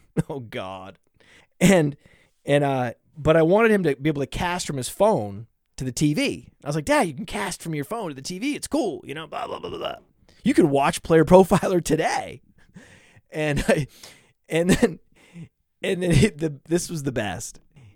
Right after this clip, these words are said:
He, he's like, uh, he's setting his phone up, whatever. And then I, I'm like, "Okay, Dad, give it to me." And then I, I go to take the phone, and it locks because he has the face recognition. I still have, just have the, the,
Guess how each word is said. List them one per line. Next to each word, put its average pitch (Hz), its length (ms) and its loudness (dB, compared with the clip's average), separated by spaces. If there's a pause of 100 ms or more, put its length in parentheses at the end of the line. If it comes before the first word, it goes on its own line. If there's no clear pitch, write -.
He, 170 360 2 (240)
he's 170 260 -8
like, 160 320 0
uh, 127 440 -2 (120)
he's 135 140 -12
setting 180 260 4
his 175 140 0
phone 147 300 6
up, 120 180 2
whatever. 117 500 -2
And 127 180 -8
then 131 160 -4
I, 110 200 -6
I'm 131 160 -10
like, 135 140 -2
"Okay, 143 240 0
Dad, 127 180 -2
give 185 140 4
it 165 80 -2
to 151 100 -4
me." 95 200 -12 (160)
And 139 120 -6
then 165 80 0
I, 156 240 -2 (160)
I 139 80 -2
go 175 120 -2
to 185 80 0
take 170 220 -4
the 135 100 -6
phone, 143 500 0 (380)
and 160 280 2
it 165 100 2
locks 165 560 -2
because 147 440 -4
he 151 140 -12
has 143 280 -6
the 139 100 -6
face 262 400 -6
recognition. 107 640 -10
I 208 140 4
still 254 200 -2
have, 175 140 0
just 165 160 -6
have 165 200 -2
the, 123 160 -4 (100)
the, 117 260 -6